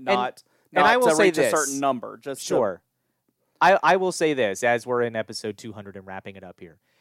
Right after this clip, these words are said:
Speaker 2: If you are one of the local fans that is listening and you have, "Man, I wish they would do this," or, "This is a segment they could do,"
Speaker 1: Yeah.
Speaker 2: or something like that,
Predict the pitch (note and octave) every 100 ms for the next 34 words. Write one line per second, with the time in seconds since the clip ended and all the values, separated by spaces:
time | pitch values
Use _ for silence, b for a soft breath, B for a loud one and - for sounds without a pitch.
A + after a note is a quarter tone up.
0 | _ F#3 G#3 _ _ _ E3 D#3+ C#3+ C#3
1 | C3 B2+ B2 A#2 - A#2 G#2 G2 A2 G2+
2 | G2+ - F2+ D#2+ - A2+ C3 C3 B2+ A#2+
3 | A2+ - _ _ _ F3+ D3+ C3 C#3 -
4 | C3 A#2+ G#2+ G#2 _ _ _ _ _ _
5 | _ C#3 B2 G2+ A#2 F2+ - C3+ C3 D#3
6 | D3+ C3+ - A#2 A2 G#2 G#2+ - G2+ G2
7 | F2 E2+ _ F#3+ C#3 C3+ C#3+ F3 E3 D3+